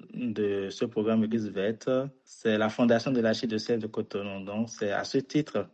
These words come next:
que la fondation a été portée à signer ce partenariat. Et dans le programme Église verte, le deuxième objectif spécifique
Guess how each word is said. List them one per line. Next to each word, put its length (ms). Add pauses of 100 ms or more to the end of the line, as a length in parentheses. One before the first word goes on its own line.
(160)
que 120
la 120
fondation 1120
a 420
été 280
portée 400
à 100
signer 260
ce 140
partenariat. 840 (300)
Et 120
dans 180
le 720
programme 380
Église 340
verte, 480
le 420
deuxième 320
objectif 300
spécifique 880